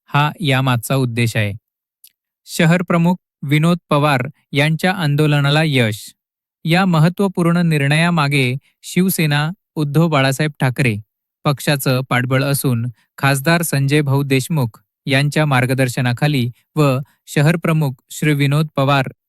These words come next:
यांच्या नेतृत्वाखाली हे आंदोलन राबवण्यात आले होते. तेरा जानेवारी दोन हजार पंचवीस रोजी प्रभाग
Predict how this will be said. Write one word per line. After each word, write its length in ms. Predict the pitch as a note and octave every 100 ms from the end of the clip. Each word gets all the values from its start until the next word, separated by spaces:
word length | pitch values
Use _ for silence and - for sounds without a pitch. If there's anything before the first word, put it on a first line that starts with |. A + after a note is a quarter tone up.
| _ -
यांच्या 420 | C#3 D3 C#3+ D#3+
नेतृत्वाखाली 720 | D3 B2 C#3 C3+ C3 C#3 D#3
हे 160 | D3
आंदोलन 540 | D#3 D3+ C3 C3 C3 D3+
राबवण्यात 540 | C3 A#2 A#2+ A#2+ C#3
आले 200 | - A#2
होते. 440 | A#2 A2 G#2 G#2+ G2+ _ _ _ _ _
तेरा 240 | D#3+ F3+ G#3+
जानेवारी 460 | F#3 E3+ F3 E3+ F3
दोन 200 | D#3 D3+
हजार 240 | D3+ D#3+
पंचवीस 460 | D#3 C3+ B2+ D3 D3
रोजी 400 | D#3+ C#3 B2 B2+ - _ -
प्रभाग 280 | D3 E3